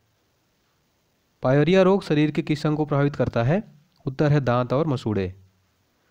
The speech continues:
क्वेश्चन नंबर चार सौ पचास है दोस्तों, नासिक किस नदी के किनारे स्थित है? गोदावरी। क्वेश्चन नंबर चार सौ इक्यावन,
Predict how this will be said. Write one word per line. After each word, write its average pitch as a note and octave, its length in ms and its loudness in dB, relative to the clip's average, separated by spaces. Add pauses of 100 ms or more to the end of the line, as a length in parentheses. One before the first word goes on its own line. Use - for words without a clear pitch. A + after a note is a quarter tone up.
(120)
क्वेश्चन C3+ 280 -2
नंबर C#3+ 200 0
चार C3 180 -2
सौ C3+ 100 -4
पचास B2 360 -2
है C#3 60 0
दोस्तों, C#3+ 280 -2
नासिक C3+ 440 -2
किस F#3+ 220 -2
नदी D3+ 180 0
के D#3 100 0
किनारे C3 340 0
स्थित A#2 240 -4
है? F#2+ 140 -2
गोदावरी। G#2+ 680 0 (1900)
क्वेश्चन A#2 240 -4
नंबर B2 160 -2
चार G#2+ 180 -2
सौ A2 120 -6
इक्यावन, C3+ 300 -2